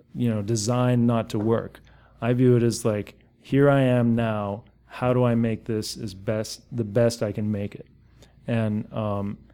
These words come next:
and, you know, you, it's a marathon. You, you gotta be in it for the long haul. People ask me, um, periodically, you know,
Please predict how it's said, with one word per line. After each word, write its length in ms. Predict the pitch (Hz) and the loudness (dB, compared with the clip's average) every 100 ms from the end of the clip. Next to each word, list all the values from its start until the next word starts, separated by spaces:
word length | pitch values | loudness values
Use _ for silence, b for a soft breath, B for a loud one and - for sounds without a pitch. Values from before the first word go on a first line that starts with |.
| B B | B B
and, 300 | 196 175 - | 0 0 -2
you 140 | 175 180 | -4 0
know, 120 | 165 | 2
you, 340 | 143 165 202 - | 2 0 -4 -6
it's 220 | 180 196 | -4 0
a 40 | |
marathon. 640 | 135 196 226 - 117 90 | 0 0 0 0 0 0
You, 220 | 110 123 135 | 0 -2 -2
you 140 | 135 | -2
gotta 160 | 165 165 | 0 2
be 160 | 139 | 4
in 100 | 139 | 6
it 120 | 131 123 | 4 4
for 120 | 123 | 2
the 60 | |
long 280 | 120 120 120 | 4 4 2
haul. 300 | 110 151 147 | 0 0 -2
People 340 | - 127 123 117 | 0 -2 2 2
ask 240 | 120 117 | 2 0
me, 320 | 117 110 110 - | -2 -2 -4 -6
um, 240 | 117 107 | -6 -6
periodically, 720 | 107 120 117 113 110 110 117 107 | -2 0 2 2 0 -2 -2 -2
you 120 | 110 | -2
know, 340 | 104 101 101 | -4 -6 -10